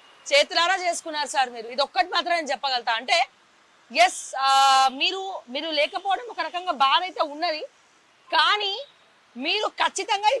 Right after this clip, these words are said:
చేతులారా చేసుకున్నారు. ప్రతిసారి మేము అందరం మొత్తుకున్నాం సార్ మార్నింగ్ న్యూస్లా, "సార్, సార్, సార్ మారండి, మారండి, మారండి, ప్రజలకి రండి, ప్రజల్ని కలవండి,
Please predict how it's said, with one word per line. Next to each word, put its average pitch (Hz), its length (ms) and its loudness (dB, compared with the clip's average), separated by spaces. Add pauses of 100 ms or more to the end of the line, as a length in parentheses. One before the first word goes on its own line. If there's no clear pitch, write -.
(100)
చేతులారా 349 380 0
చేసుకున్నారు. 285 560 -6 (480)
ప్రతిసారి 392 580 2
మేము 381 200 -2
అందరం 349 320 2
మొత్తుకున్నాం 381 580 -2
సార్ 339 180 2
మార్నింగ్ 349 420 2
న్యూస్లా, 311 440 0
"సార్, 349 420 2
సార్, 349 380 -4
సార్ 320 360 -2
మారండి, 302 520 -2
మారండి, 294 480 -2
మారండి, 302 460 0 (440)
ప్రజలకి 330 480 0
రండి, 320 280 -2
ప్రజల్ని 311 420 -6
కలవండి, 320 580 -2